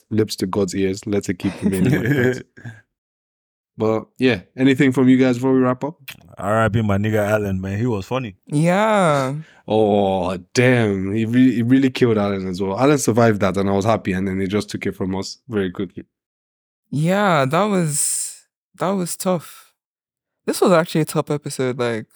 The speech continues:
Speaker 3: if you deep, guys, life is so hard.
Speaker 1: <laughs> It's so, it's so hard, man. It's so, so hard.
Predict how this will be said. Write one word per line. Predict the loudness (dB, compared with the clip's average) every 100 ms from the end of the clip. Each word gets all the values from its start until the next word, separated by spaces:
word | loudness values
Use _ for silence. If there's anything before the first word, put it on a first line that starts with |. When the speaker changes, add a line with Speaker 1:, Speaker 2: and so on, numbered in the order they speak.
| -10
Speaker 3:
if | -2
you | 0
deep, | 2 2 2 -4 -20 _ _ _ _ _ _ _ _ _ _ _ _ _ _ _ -4
guys, | -2 0 -2 -2
life | -4 -4 -4
is | -6
so | -6
hard. | -4 -2 -4 -8 -20 _ _ _ _ _ _ _ 0
Speaker 1:
<laughs> | 0 0 -14 -20 -20 -20 -20 -20 -18 -8
It's | -6
so, | 0 0 2
it's | 0 -2
so | 0 2 2
hard, | 0 -2
man. | -6 -10 -14 _ _ _ _ _ _ _ _ _ _ _ _ _ -10
It's | -4
so, | 0 0
so | 0 -2
hard. | 0 -2